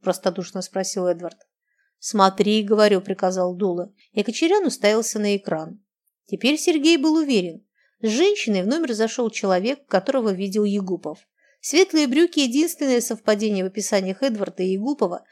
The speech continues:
давали надежду на то, что пазл наконец сложился. Мужчина, чем-то похожий на старика, и женщина в джинсовой юбке пришли в номер Пиньеры после пяти утра – но в гостиницу они в это время не заходили,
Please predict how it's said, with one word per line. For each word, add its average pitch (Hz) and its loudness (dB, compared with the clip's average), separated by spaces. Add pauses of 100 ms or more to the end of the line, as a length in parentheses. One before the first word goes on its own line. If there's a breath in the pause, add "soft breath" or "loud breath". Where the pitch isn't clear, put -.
(100)
давали 359 4
надежду 349 2
на 311 0
то, 330 -2
что 269 -2
пазл 277 2
наконец 202 0
сложился. 196 -4 (560)
Мужчина, 214 0
чем-то 233 -2
похожий 247 2
на 185 -4
старика, 190 -2 (120)
и 339 8
женщина 214 0
в 190 -4
джинсовой 220 0
юбке 285 -4
пришли 240 -2
в 320 -2
номер 262 0
Пиньеры 240 -2
после 240 -6
пяти 226 -6
утра – 262 -4 (440)
но 196 -2
в 196 -2
гостиницу 208 2
они 180 -4
в 190 -4
это 196 -2
время 190 0
не 185 -6
заходили, 202 -2